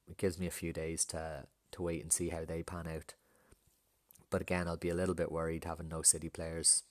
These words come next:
They're playing Everton. They've shown they can keep clean sheets even in some tricky games, but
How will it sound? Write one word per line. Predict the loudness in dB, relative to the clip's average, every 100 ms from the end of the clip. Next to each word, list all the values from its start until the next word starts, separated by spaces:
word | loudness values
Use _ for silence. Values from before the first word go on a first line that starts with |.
| -2
They're | 2
playing | 4 4
Everton. | 2 0 -2 -4 -12 _ _ _ _ _ _ _
They've | 0 8
shown | 8 8
they | 6
can | 6 4
keep | 0 -4 -2
clean | -2 0
sheets | -2 0 0
even | 0 0
in | 0
some | 0
tricky | 0 -4 -4
games, | -6 -4 -4 -2 -2
but | -2 -6